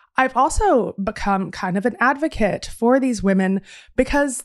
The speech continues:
they're entrepreneurs, they're creators. They formed their own businesses that they can run and make so much money at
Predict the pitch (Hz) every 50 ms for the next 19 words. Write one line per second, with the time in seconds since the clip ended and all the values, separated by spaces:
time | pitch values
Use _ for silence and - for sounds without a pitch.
0 | _ - 214 269 269 - 277 294 294 - 320 - - - 285 254 262 311 359 311
1 | 190 - 160 175 - - 233 240 - - - 240 226 220 247 302 269 214 - -
2 | - - - 262 269 262 - _ - 240 254 277 302 330 - - 330 302 311 -
3 | 214 226 240 247 240 196 190 208 190 202 220 208 - - 185 170 170 160 - -
4 | - - - - - - 214 - - 220 262 269 - 339 311 240 185 175 180 175
5 | 170 170 175 180 - 190 196 202 202 190 180 - - _ _ - - - - -
6 | 151 151 214 285 277 220 165 - - - - 147 147 131 247 233 170 131 - -
7 | - - - - - -